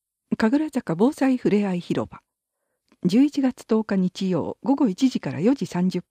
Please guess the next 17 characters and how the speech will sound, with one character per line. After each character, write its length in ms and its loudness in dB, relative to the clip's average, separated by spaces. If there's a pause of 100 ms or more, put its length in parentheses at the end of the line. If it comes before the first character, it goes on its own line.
分、 240 -10 (120)
雨 80 2
天 260 -6
中 180 -6
止。 280 -14 (920)
会 200 0
場、 400 -4
神 220 0
楽 100 2
坂 220 -6
六 180 -8
丁 240 0
目 80 0
商 240 2
店 240 2
街 180 -4
通 120 -4